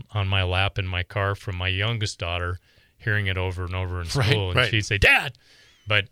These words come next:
Speaker 2: Right.
Speaker 1: you know, so I think, um, the department's doing a lot. They can do a lot more, but they're working really hard on it. You know, those key points, we're, we're looking at how to get public access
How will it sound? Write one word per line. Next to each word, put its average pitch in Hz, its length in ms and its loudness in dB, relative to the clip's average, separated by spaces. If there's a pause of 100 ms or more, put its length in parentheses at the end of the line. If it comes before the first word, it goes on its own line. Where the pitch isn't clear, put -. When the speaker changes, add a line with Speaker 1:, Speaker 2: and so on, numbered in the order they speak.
Speaker 2:
Right. 127 220 2 (400)
Speaker 1:
you 123 80 -2
know, 123 120 2
so 120 220 -2
I 127 100 4
think, 139 440 -4 (180)
um, 101 340 0
the 95 120 -4
department's 117 500 2
doing 107 180 -2
a 101 60 -2
lot. 104 300 2 (840)
They 98 140 6
can 90 180 -6
do 92 140 -2
a - 20 0
lot 101 300 0
more, 101 360 -4 (140)
but 95 300 -4
they're 123 180 2
working 98 380 -6
really 82 240 -4
hard 85 260 -6
on 87 180 -4
it. 90 140 -6 (480)
You 101 60 -6
know, 90 220 -2 (220)
those 113 360 0
key 107 180 -4
points, 104 480 -4
we're, 95 280 -2 (120)
we're 107 80 -4
looking 98 300 -2
at 85 60 -8
how 90 180 -2
to 85 80 -4
get 85 260 -6
public 104 380 -4
access 107 580 -2